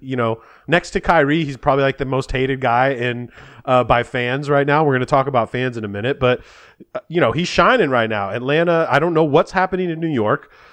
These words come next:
Sorry, Knicks fans. Like, at least you made it to the playoffs, but in, in my eyes, it's not looking like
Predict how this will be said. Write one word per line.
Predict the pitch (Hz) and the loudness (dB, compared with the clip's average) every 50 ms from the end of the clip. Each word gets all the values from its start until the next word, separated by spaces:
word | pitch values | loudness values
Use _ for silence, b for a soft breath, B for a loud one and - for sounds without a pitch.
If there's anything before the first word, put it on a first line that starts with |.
| b b b | b b b
Sorry, | b - - 165 160 170 165 165 165 | b -4 2 4 4 4 4 4 2
Knicks | 151 135 131 127 - - | 2 0 0 -2 -4 -6
fans. | - 127 120 120 127 135 151 135 | -2 0 0 0 0 -2 -2 0
Like, | 131 120 120 117 | 0 0 0 0
at | 123 120 | -2 -2
least | 127 156 175 - - | -2 -2 -2 -2 -2
you | 180 | 0
made | 165 165 165 170 | 2 2 2 2
it | 156 151 | 2 -2
to | - 156 | -4 -6
the | 135 127 | -6 -6
playoffs, | - - 147 151 143 120 110 107 101 - | -2 2 4 4 6 4 4 0 -2 -6
but | - 127 117 | -8 -10 -8
in, | 123 131 123 123 120 | -8 -8 -8 -10 -10
in | - 139 123 120 | -10 -8 -4 0
my | 135 160 196 180 | 2 2 4 4
eyes, | 131 123 120 117 120 117 113 | 4 4 2 2 0 -2 -4
it's | 110 - - | -8 -6 -4
not | 147 139 127 | -2 -2 -2
looking | 131 127 - 135 123 | -4 -6 -6 -6 -4
like | 120 117 113 107 - | -2 -2 -2 -4 -6